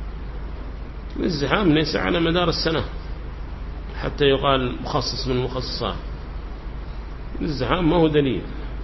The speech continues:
وإنما من باب مشقة تجلب التيسير، ثم هو ليس على مدار السنة. وما ذكروه من الازدحام فلا يكون مخصصا للأدلة، فإن الشخص يتخذ السترة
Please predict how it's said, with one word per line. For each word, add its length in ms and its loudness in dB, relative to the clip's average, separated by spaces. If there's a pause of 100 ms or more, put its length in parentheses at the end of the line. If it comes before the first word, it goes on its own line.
(720)
وإنما 360 6
من 120 8
باب 200 4
مشقة 400 4
تجلب 360 0
التيسير، 460 2
ثم 240 2
هو 260 6
ليس 280 4
على 320 4
مدار 240 4
السنة. 360 -2 (1800)
وما 280 8
ذكروه 420 10
من 160 8
الازدحام 540 6
فلا 260 6
يكون 400 6
مخصصا 520 2
للأدلة، 1080 6
فإن 360 6
الشخص 420 2
يتخذ 400 2
السترة 540 2